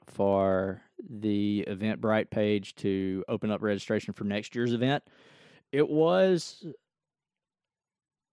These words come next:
I don't really know that I wanna use the term simple, but it was not so over the top that I don't think my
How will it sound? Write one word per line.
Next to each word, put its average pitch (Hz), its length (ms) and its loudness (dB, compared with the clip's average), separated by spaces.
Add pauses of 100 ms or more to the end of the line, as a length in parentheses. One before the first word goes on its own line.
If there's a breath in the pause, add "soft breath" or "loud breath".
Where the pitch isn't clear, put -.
(120)
I - 100 -12
don't 131 200 -8
really 135 280 2 (200)
know 123 280 2
that 117 140 4
I - 20 4
wanna 120 200 2
use 110 260 0
the 98 100 -8
term 107 320 -4
simple, 139 640 -2 (960 soft breath)
but 127 400 6 (720)
it 151 180 6
was 147 360 4
not 135 380 0
so 143 280 4
over 127 240 4
the 107 120 2
top 117 400 2
that 107 160 2
I 113 100 4
don't 117 240 0
think 113 580 0 (160)
my 107 680 2